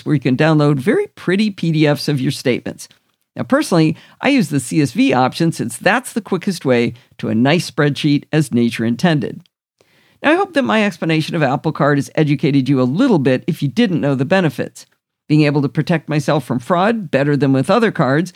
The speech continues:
and having a slick, easy interface to review my transaction, transactions has made dealing with an annoying subject much less annoying. Did I mention you also get three percent back on ca-,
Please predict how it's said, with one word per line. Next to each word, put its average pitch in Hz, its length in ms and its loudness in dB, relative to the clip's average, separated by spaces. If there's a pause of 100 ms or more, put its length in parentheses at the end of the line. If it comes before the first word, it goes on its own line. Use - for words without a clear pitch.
(240)
and 277 100 0
having 214 220 2
a 165 60 0
slick, 311 440 -6
easy 254 300 -2
interface 175 460 -2
to 135 100 -4
review 139 320 0
my 226 160 2
transaction, 139 720 0 (500)
transactions 156 720 0
has 127 180 -4
made 143 200 0
dealing 214 360 2
with 139 160 0
an 131 100 2
annoying 190 420 2
subject 147 500 -2 (220)
much 165 360 0
less 131 220 0
annoying. 135 520 0 (640)
Did - 120 -4
I 180 80 0
mention 233 400 0
you 302 120 0
also 262 280 -4
get 247 180 -6
three 262 260 -6
percent - 380 -6
back - 280 -4
on - 120 -4
ca-, - 300 -4